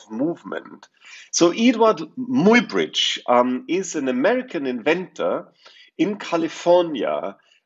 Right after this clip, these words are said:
um, uh, who did really an, a very interesting experiment. So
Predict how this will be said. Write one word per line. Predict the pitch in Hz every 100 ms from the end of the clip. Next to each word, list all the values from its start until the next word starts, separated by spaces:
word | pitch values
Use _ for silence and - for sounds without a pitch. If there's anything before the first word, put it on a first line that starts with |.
| -
um, | 117 117 127 117 117 -
uh, | 117 110 113
who | 156 175 143
did | 190 208 -
really | 120 131 143 226 202 175
an, | 156 151 -
a | 160 143 120
very | 131 147 139 -
interesting | 156 143 127 - 113
experiment. | - - - 95 85 76 - -
So | 196 202